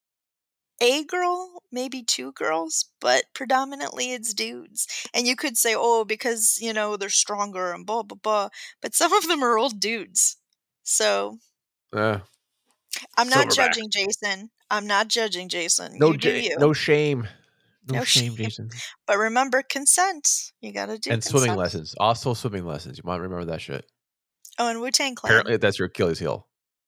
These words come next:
Speaker 1: Oh, yeah, swimming
Speaker 2: Fucking
Speaker 1: lessons, that's
Speaker 2: fools.
Speaker 1: true.
Speaker 2: Yeah. So,
Speaker 1: That's true.
Speaker 2: okay. Was this,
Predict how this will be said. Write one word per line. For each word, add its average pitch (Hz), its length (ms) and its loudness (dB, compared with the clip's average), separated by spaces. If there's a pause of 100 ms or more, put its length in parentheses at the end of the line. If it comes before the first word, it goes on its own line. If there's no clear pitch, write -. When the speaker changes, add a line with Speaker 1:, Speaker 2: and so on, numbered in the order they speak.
(640)
Speaker 1:
Oh, 220 100 4
yeah, 196 280 2
swimming 202 360 -2
Speaker 2:
Fucking 196 140 -4
Speaker 1:
lessons, 73 120 -4
that's - 120 -12
Speaker 2:
fools. 85 280 0
Speaker 1:
true. - 180 -12 (500)
Speaker 2:
Yeah. 58 180 -8 (580)
So, - 160 6
Speaker 1:
That's 190 120 2
true. - 100 2
Speaker 2:
okay. 139 200 0 (720)
Was 135 360 2
this, - 500 -4